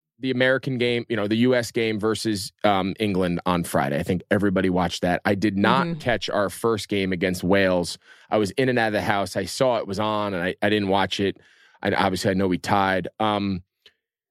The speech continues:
Speaker 1: I will watch today. The fact that it's win or go home makes it very exciting. Anytime America, whether it's a World Cup, male or female, whether it's the Olympics, I don't care if it's curling, basketball, like, anytime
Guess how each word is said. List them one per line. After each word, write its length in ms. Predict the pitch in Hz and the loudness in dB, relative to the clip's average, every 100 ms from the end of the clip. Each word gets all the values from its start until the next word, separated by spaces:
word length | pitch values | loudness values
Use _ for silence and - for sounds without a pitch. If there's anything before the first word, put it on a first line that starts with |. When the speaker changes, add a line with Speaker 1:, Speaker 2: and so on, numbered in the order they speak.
| - | 0
Speaker 1:
I 60 | 123 | 0
will 260 | 123 160 170 | 2 0 2
watch 380 | 143 131 - - | 0 -2 -6 -12
today. 600 | 120 101 98 92 90 87 _ _ - | -6 -4 -2 -2 -6 -8 _ _ -4
The 60 | 113 | 0
fact 260 | 131 123 - | 2 0 0
that 100 | 117 | -4
it's 160 | 101 | -4
win 180 | 98 113 | -4 0
or 120 | 107 | 0
go 140 | 95 95 | 0 0
home 320 | 101 98 101 | 2 2 2
makes 200 | 98 95 | 0 0
it 120 | 104 87 | -2 0
very 280 | 101 104 | 2 2
exciting. 640 | 95 - 90 87 90 90 82 _ 131 | 0 -2 -2 -2 -2 -2 -6 _ -2
Anytime 640 | 151 190 160 139 131 131 | 0 0 0 0 0 -2
America, 440 | 104 113 110 101 110 | -2 0 0 0 -2
whether 220 | 101 98 | 0 -2
it's 140 | 90 | 0
a 40 | 101 | 0
World 300 | 131 135 - | 2 0 -2
Cup, 260 | 123 113 _ - | -2 -2 _ -8
male 280 | 110 113 113 | -4 0 -2
or 80 | |
female, 460 | 98 120 113 110 107 | -2 -2 2 2 4
whether 240 | 101 98 95 | 2 2 0
it's 220 | - - _ _ _ _ _ - | -2 -16 _ _ _ _ _ -2
the 160 | 104 | 0
Olympics, 720 | 107 139 143 139 127 - - - | 2 2 2 0 0 -4 -12 -4
I 60 | 123 | -2
don't 120 | 123 | 0
care 140 | 123 | 0
if 80 | 95 | -2
it's 120 | 92 | -4
curling, 800 | - - 135 135 131 127 123 120 117 | -8 0 2 2 2 0 -2 -6 0
basketball, 760 | 113 117 - 113 113 110 110 _ _ _ | 0 0 -4 0 2 2 -2 _ _ _
like, 120 | 117 120 | -6 0
anytime 560 | 160 180 175 156 151 | 0 2 2 0 -2